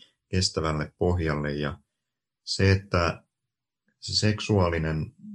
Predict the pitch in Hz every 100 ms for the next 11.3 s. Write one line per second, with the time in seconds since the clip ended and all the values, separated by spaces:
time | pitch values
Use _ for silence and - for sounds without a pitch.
0 | - - 90 90 85 80 78 - _ _
1 | _ - 80 85 82 - - 98 98 90
2 | 80 80 78 76 78 78 80 - 80 82
3 | 82 92 87 78 76 78 - 80 78 80
4 | - 107 82 76 _ _ _ _ - 110
5 | 104 87 78 76 85 - 73 - _ -
6 | - 107 104 87 78 69 69 69 - _
7 | _ _ _ - 87 80 69 71 - -
8 | - - - - - 98 82 73 80 90
9 | 82 76 76 73 - - - - - _
10 | _ _ _ _ _ _ _ _ - 95
11 | 90 82 80